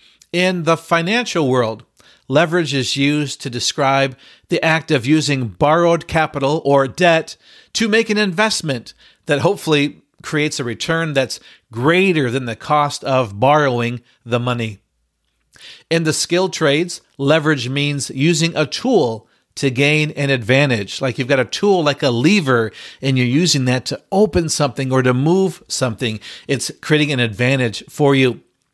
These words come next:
In negotiations in the business world or in the political, uh, geopolitical world,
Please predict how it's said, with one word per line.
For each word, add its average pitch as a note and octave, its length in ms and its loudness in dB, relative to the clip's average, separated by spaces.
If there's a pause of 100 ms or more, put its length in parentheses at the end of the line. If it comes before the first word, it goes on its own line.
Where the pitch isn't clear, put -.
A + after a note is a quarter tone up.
(480)
In F#3+ 460 2
negotiations F3+ 1120 0
in E3 100 0
the D#3+ 80 2
business E3 520 -2
world B2 360 2 (220)
or C3+ 240 2
in D#3 140 0
the D#3 80 2
political, C3 720 0
uh, B2 220 -4
geopolitical D#3 760 0
world, A#2+ 320 2